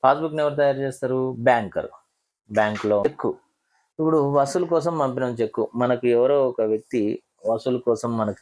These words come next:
చెక్ ఇచ్చిండు. ఆ చెక్కును తీసుకొని బ్యాంకుకు పంపించడం జరిగింది. బ్యాంకుకు పంపిస్తే ఆ చెక్కు వసూలు చేసే కాలం కొంత టైం పడుతుంది. అంటే మనకు ఒక అతను చెక్ ఇచ్చిండు, ఆ,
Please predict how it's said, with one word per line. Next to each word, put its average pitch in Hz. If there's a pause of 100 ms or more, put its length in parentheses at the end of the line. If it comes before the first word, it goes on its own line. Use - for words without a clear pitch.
చెక్ -
ఇచ్చిండు. 101 (640)
ఆ 113
చెక్కును 131
తీసుకొని 131 (560)
బ్యాంకుకు 117
పంపించడం 104
జరిగింది. 82 (1400)
బ్యాంకుకు 143
పంపిస్తే 143 (920)
ఆ 131
చెక్కు 139
వసూలు 139
చేసే 143
కాలం 131
కొంత 120
టైం 113
పడుతుంది. 92 (640)
అంటే 117
మనకు 113
ఒక 104
అతను 120
చెక్ -
ఇచ్చిండు, 110 (1000)
ఆ, 95